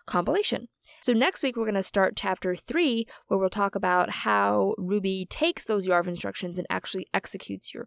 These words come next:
code. So this week, the reading for me was, uh, I think I'm gonna say,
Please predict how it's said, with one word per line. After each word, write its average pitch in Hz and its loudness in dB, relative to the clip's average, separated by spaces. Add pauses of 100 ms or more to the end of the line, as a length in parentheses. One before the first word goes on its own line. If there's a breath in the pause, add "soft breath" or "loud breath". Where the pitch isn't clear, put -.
code. - -10 (880 loud breath)
So 269 6
this 277 4
week, 254 0
the 214 4
reading 269 0
for 269 -2
me 214 0
was, 180 2 (1120)
uh, 311 4 (200 loud breath)
I 240 2
think 311 0
I'm 277 -2
gonna 254 -2
say, 208 2